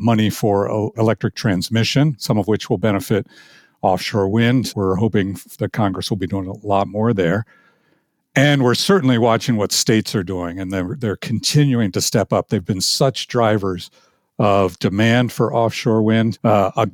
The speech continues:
give you just one example, and that's California in September really opened up a new front for offshore wind with legislation that requires the state's energy commission to develop a strategic plan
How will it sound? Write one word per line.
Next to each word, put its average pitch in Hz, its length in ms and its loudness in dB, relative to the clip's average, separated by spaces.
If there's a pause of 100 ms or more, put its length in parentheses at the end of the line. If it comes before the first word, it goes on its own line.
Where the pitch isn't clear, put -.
give 120 160 2
you 110 80 2
just - 240 -2
one 123 180 4
example, 113 440 0
and 98 80 0
that's 98 100 -2
California 107 840 0 (320)
in 110 180 2
September 107 920 0
really 110 260 2
opened 110 300 2
up 107 160 0
a - 20 0
new 123 220 2
front 147 360 2
for 110 280 -2
offshore 107 480 -2
wind 90 240 -2
with 95 120 -10
legislation 95 920 -2
that 87 180 2 (580)
requires 117 840 0
the 110 140 -4
state's - 720 -2 (100)
energy 113 400 2
commission 95 560 -2
to - 100 -4
develop 107 380 0
a 117 60 2
strategic 131 600 0
plan 104 520 0